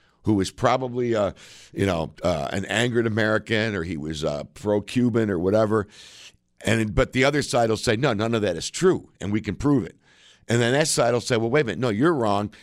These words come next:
We can prove that what we're saying is right." It's really the perfect setup when you think of it. And the reason that we'll never know the truth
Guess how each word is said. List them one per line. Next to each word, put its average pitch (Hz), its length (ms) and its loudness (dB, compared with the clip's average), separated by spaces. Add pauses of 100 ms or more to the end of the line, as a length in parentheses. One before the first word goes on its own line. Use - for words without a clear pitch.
(160)
We 165 160 0
can 143 160 -4
prove 120 260 -2
that 120 100 -2
what 98 180 -2
we're 165 160 2
saying 82 340 -4
is 78 180 -10
right." 80 240 -4 (840)
It's 151 200 0
really 147 260 4
the 85 100 -2
perfect 95 420 -4
setup 90 340 -2
when 80 120 -6
you 71 60 -4
think 92 220 -4
of 76 100 -6
it. - 140 -10 (240)
And 110 160 0
the 120 80 2
reason 143 320 2
that 127 180 0
we'll 104 200 -2
never 113 340 0
know 110 180 -2
the 98 80 -4
truth 78 460 -4